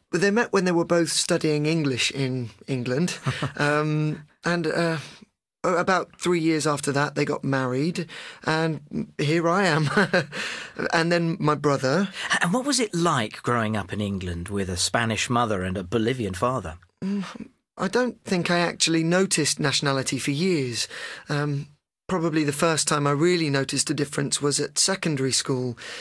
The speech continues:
Speaker 1: England were playing Spain in Euro ninety-six, and my classmates made me choose which country to support. <laughs>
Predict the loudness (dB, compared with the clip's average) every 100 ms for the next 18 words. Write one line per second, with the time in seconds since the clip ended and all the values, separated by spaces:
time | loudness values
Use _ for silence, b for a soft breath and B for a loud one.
0 | B B B 0 2 4 2 2 0 2
1 | 2 2 0 2 2 2 0 0 0 0
2 | 2 2 2 0 0 -2 2 2 0 -2
3 | -4 -2 -2 0 0 -2 0 0 2 0
4 | 0 0 0 2 2 -2 0 2 2 0
5 | 0 0 0 -2 -2 -2 0 2 2 0
6 | 0 0 0 -2 -2